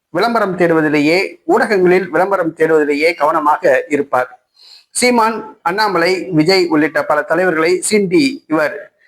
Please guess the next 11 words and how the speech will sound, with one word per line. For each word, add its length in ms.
விளம்பரம் 480
தேடிக்கொள்வார். 580
சமீபத்தில் 760
விஜயை 400
குறித்து 400
தற்குறி 380
என்றும் 500
விஜயை 380
குறித்தும் 420
கீழ்த்தரமாக 680
விமர்சித்தார். 640